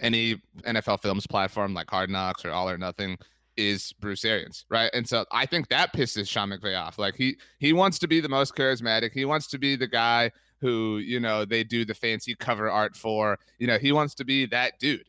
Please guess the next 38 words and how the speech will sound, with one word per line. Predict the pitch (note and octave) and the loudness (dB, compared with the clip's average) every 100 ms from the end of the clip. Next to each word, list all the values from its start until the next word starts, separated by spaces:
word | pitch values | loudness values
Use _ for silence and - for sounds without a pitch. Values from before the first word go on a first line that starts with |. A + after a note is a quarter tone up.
| - | -6
And, | A#2 A2+ A2+ A2 G#2+ | -2 0 -2 -6 -10
you | C3 C3 | -6 -2
know, | A#2+ A#2+ - _ | -2 -2 -6 _
Sean | - F3 G#3+ | -2 0 0
McVay, | G3+ F#3 | 0 0
interesting, | F3+ E3 E3 D#3+ D3 | 0 -2 -4 -4 -2
like, | C3 A2 _ - | -2 -2 _ -8
interestingly | D#3 F3 D3+ C#3+ | -4 -4 -4 -4
enough, | C3 B2+ A2 | -2 -2 -2
lives | G#2+ C3+ B2+ | -2 -2 -2
in | A#2+ | -4
both | G#2+ G#2+ G#2 | -2 -2 -4
worlds. | G2 F#2 - | -8 -8 -6
Like, | A2+ | -6
he | C#3+ | -2
wants | C#3 D#3 F3 | 0 2 0
to | - | -2
be | D#3 | -2
regarded | D3 A#2+ A2 A2+ A#2 | 0 0 2 4 2
as | G#2 | -2
the, | - G#2+ | -4 -4
like, | G2+ G2 _ | -2 -4 _
elite | D3 A2 B2 C3 | -2 -2 -4 -4
mind | G#2 G#2+ G#2+ G#2 G2 | -4 -2 0 0 -4
that | G2+ G2+ | -4 -2
is | G#2 G2+ - | -2 -4 -4
the | G#2 G2 F#2 - - | -4 -2 -4 -8 0
older | C#3 C#3 A#2+ G#2+ G2 _ | 2 2 0 -2 -4 _
head | A#2+ G#2+ | -6 -6
coaches, | - F#2+ - - | -6 -12 -12 -8
like | G#2 G#2 | -8 -6
Bill | A2+ G#2 | -6 -4
Belichick, | G2 F#2+ F#2 F#2 - | -4 -6 -8 -12 -10
like | F#2+ _ | -12 _
Pete | G#2 - | -20 -14
Carroll, | - F#2 F#2 F2+ - _ - | -6 -2 0 0 -4 _ -8
you | G2 | -4
know. | F#2+ F#2 | 0 0